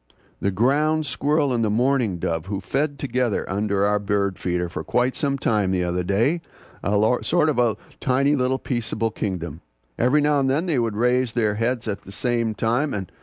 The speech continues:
startle each other momentarily, but then go back to their contented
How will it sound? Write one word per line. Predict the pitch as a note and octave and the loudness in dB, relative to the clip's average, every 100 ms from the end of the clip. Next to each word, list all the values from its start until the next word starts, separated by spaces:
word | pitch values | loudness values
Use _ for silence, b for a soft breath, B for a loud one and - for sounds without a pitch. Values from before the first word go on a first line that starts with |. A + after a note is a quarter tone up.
| b | b
startle | - - D#3 D#3 A#2+ G2+ | -8 0 2 2 0 -2
each | G2+ A2+ | 0 0
other | G#2+ G2+ | 2 2
momentarily, | A2 A#2 G#2 - C#3+ C3+ G2+ A#2 | 2 2 0 0 0 0 0 0
but | A2 - | -4 -2
then | C#3+ F3 F3+ | -2 -2 -2
go | A#2+ C3 | -2 0
back | G#2 G2 F#2+ _ b b b | 2 2 0 _ b b b
to | G#2+ | -2
their | G2+ G2+ G2 b b | 2 2 -2 b b
contented | - G#2 - B2 A2+ - D#2+ | -4 -2 0 -2 -2 -4 -6